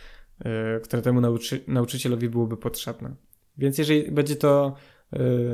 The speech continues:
tak stworzone, że nauczyciel musi wybrać z konkretnej listy szkolenia, to jest to słabe rozwiązanie. Po prostu sądzę, że nic się nie zmieni. A jak wrócę znowu troszkę do tego, no, poziom wypalenia zawodowego jest dość duży.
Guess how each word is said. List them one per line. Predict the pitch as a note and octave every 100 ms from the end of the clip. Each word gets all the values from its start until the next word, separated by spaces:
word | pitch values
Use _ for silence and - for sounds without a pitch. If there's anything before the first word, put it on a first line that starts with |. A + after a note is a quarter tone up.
| A#2 A#2+ A#2+ - _
tak | C3+ B2+
stworzone, | - C3+ B2+ B2+ B2+
że | A2+ A#2 A#2+ - - - -
nauczyciel | C3 B2 B2 B2+ B2
musi | A#2+ C3
wybrać | B2 B2
z |
konkretnej | - B2 - C3+ C3
listy | B2 C3+ -
szkolenia, | - - A#2 A#2+ D3+ F3+ - - _ _ _
to | E3
jest | D#3+
to | D#3
słabe | - C3 A2+
rozwiązanie. | A2+ A2 A#2 G#2+ A2 B2 -
Po | D3+
prostu | D#3+ D3+ D#3+ -
sądzę, | - D#3
że | D3+
nic | D3+ D3
się | C#3+
nie | C3+
zmieni. | C3+ B2 G#2 - - _ _ _ _ _ _ _ - - _ - _
A | B2+ C#3
jak | D3+ C#3 B2
wrócę | A#2 A#2+ A2+ B2
znowu | A#2+ A2+
troszkę | A2 A2+ A#2+
do | A2+
tego, | C3 C3+ E3 F3 - - _ -
no, | A#2
poziom | - B2 C3+ C#3 C#3
wypalenia | B2 B2 A#2+ A#2+ C3
zawodowego | A#2+ G#2+ G#2 G#2 A#2 A2+
jest | A2+ A#2 A2+
dość | A#2 B2+ B2+ - C#3+
duży. | C#3+ C3 G#3